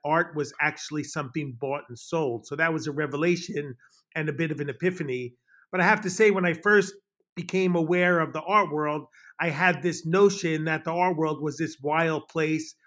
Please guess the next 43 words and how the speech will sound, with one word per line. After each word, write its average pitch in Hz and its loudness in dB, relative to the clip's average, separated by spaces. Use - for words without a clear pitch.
with 156 -4
everyone 160 0
drinking 160 -4
absinthe 156 -2
and 147 -6
hanging 160 -4
from 156 -6
the 147 -6
chandelier 151 -2
and 160 -4
engaging 165 0
in 165 0
orgies 160 2
and 160 -8
stuff. 160 0
But 190 4
what 185 4
I, 190 2
it's 180 2
funny 233 6
because, 180 0
I 175 2
mean, 185 4
okay, 180 0
so 170 -4
I 165 2
say 214 4
that 180 2
art 170 4
has 156 0
no 165 2
rules, 165 6
but 185 4
in 175 2
fact, 202 2
the 160 -2
art 196 4
world 156 0
is 151 -2
among 170 0
the 165 2
most 165 -2
conservative 180 -2